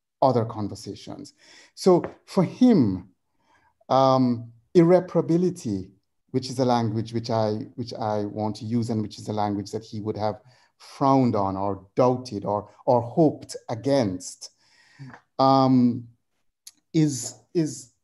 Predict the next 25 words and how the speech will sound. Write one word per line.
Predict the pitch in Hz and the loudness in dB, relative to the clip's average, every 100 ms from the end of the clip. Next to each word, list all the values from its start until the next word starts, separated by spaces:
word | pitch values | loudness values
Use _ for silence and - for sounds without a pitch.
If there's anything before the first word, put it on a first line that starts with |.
| _ | _
is, | 156 147 123 127 - - _ _ _ - | -4 -4 -4 -14 -20 -20 _ _ _ -8
is, | 160 135 - _ | -6 -6 -10 _
is, | 156 - | -4 -4
is | - 143 - - | -6 -10 -10 -12
partly | - 175 170 151 | -6 -4 -4 -4
what's, | 151 151 - _ _ _ - _ - | -4 -4 -14 _ _ _ -20 _ -12
what, | 131 143 - | -4 -4 -4
what | 143 | -6
I'm | 135 139 135 - - _ _ - | -2 0 -2 -4 -16 _ _ -4
alluding | 131 135 147 127 113 | 0 2 2 2 -4
to | 113 113 | -6 -4
or | 110 107 | -2 -2
referring | 117 113 - 156 147 123 104 | -4 -8 -4 0 0 0 -2
to | - 95 107 - - | -8 -12 -12 -14 -10
in | 110 | -10
the | 117 | -10
passage | 117 110 - 104 - | -10 -12 -12 -16 -12
that, | 104 - 113 - | -14 -14 -20 -14
that, | 107 - _ - | -12 -14 _ -14
that | 107 101 107 | -14 -14 -18
you, | 113 _ | -20 _
that | 110 - | -18 -16
you | 104 - | -20 -20
quote, | - 104 - - _ _ _ _ _ _ | -16 -16 -16 -20 _ _ _ _ _ _
that | 127 120 | -4 -4